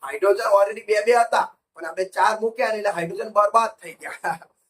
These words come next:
એટલે હવે એને ફરીથી સમતોલિત કરવા પડશે. તો નીચે લખવાનું સોપાન નંબર ચાર માં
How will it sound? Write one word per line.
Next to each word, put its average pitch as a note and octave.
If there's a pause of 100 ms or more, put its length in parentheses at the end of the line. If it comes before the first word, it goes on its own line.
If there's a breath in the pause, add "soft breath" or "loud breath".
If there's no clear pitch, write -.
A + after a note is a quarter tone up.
(200)
એટલે -
હવે E3
એને G3+
ફરીથી G3+
સમતોલિત F3+
કરવા E3
પડશે. E3
તો D#3
નીચે E3+
લખવાનું F#3 (500)
સોપાન -
નંબર D4
ચાર D3+
માં -